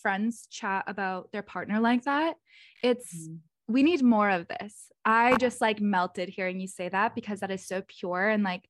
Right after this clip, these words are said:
Speaker 1: that's what fucking love is. We
Speaker 2: Oh
Speaker 1: need
Speaker 2: my
Speaker 1: more of
Speaker 2: God,
Speaker 1: this.
Speaker 2: absolutely. And it's, like,
Speaker 1: Ugh.
Speaker 2: partnership, and it's really, like, yeah, I think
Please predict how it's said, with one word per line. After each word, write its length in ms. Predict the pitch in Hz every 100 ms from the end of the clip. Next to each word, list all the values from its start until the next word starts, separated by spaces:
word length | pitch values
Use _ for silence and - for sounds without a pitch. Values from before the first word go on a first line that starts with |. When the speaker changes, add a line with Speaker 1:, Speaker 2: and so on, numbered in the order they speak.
| -
Speaker 1:
that's 300 | 185 269 -
what 180 | 381 392 -
fucking 480 | - 202 208 240 214
love 240 | 180 185 -
is. 480 | 226 277 220 - - - - 220
We 20 |
Speaker 2:
Oh 40 |
Speaker 1:
need 40 | 254
Speaker 2:
my 80 | 320
Speaker 1:
more 240 | 220 233
of 100 | 269
Speaker 2:
God, 60 | 208
Speaker 1:
this. 80 | 196
Speaker 2:
absolutely. 800 | 190 - - _ _ - - - _ _ _
And 80 | 294
it's, 80 | 320
like, 80 | 262
Speaker 1:
Ugh. 60 | 202
Speaker 2:
partnership, 680 | 370 269 277 - 175 170 170
and 80 | 240 240
it's 120 | -
really, 240 | 254 285 285
like, 300 | 254 233 _
yeah, 260 | 233 311 214
I 120 | 214
think 320 | 226 254 269